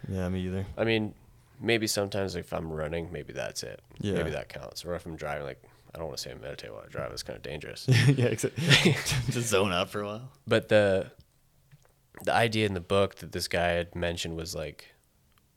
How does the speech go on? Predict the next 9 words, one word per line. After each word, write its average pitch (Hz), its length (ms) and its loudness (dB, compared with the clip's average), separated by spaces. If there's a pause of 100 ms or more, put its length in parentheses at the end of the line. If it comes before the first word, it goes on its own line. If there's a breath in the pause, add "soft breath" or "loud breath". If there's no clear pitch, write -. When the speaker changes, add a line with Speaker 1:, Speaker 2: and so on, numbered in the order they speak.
(260)
Speaker 2:
one 92 720 0 (160)
breath. - 440 -6 (100)
Like, - 180 -14
you 90 120 -10
commit 101 400 -2
to 85 100 -4
one 87 520 -2
breath 73 500 -6
in 95 400 0